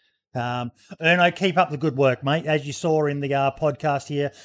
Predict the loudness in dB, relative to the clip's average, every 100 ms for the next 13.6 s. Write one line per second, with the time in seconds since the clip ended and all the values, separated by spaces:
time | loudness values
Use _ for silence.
0 | -8 -2 2 2 4 2 2 2 2 2
1 | -4 -4 -2 0 -2 -4 -4 -2 -2 -2
2 | -2 -2 -2 -4 -12 -14 2 4 6 4
3 | 2 0 0 0 0 0 0 2 0 0
4 | -8 _ -6 -4 -2 0 0 0 -2 -2
5 | -2 -2 0 2 2 0 -2 0 0 0
6 | 0 -2 -2 2 2 2 -4 -4 -20 -20
7 | _ -6 -2 -2 -2 -4 -6 -8 -2 -2
8 | 0 -6 -6 0 4 4 2 -2 -6 _
9 | -20 -4 0 2 2 2 -4 -2 -2 -2
10 | -2 -2 -4 -6 -2 -2 -2 -4 -10 -12
11 | 0 2 2 0 2 2 2 -2 0 4
12 | 6 4 2 -4 -14 _ _ -4 0 2
13 | 2 2 0 -2 -6 -12